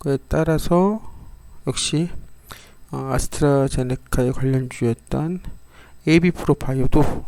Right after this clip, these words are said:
이날, 어, 상한가로 올라갔습니다. 에이비 프로바이오 같은 경우는 이제 자회사인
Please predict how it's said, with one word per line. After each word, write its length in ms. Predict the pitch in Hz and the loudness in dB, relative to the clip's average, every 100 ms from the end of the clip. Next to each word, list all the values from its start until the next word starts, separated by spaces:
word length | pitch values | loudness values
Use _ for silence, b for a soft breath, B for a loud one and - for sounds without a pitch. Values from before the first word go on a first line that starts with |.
| 147 | -6
이날, 500 | 139 131 131 147 165 - B B B B B B - - | -6 -4 -2 -2 -4 -8 B B B B B B -20 -16
어, 160 | 135 - | -12 -4
상한가로 440 | - 156 156 143 | -2 -2 0 2
올라갔습니다. 720 | 131 110 107 117 - 110 107 - B B B B B B B B B B B - | 2 2 2 0 -2 -4 0 0 B B B B B B B B B B B 2
에이비 240 | 143 165 | 4 4
프로바이오 440 | - - 175 156 143 | 4 4 8 8 6
같은 300 | 139 - 135 | 6 4 4
경우는 400 | 131 131 165 160 | 2 4 2 0
이제 120 | - | 4
자회사인 720 | - 127 143 139 139 147 175 | 8 10 10 8 8 6 4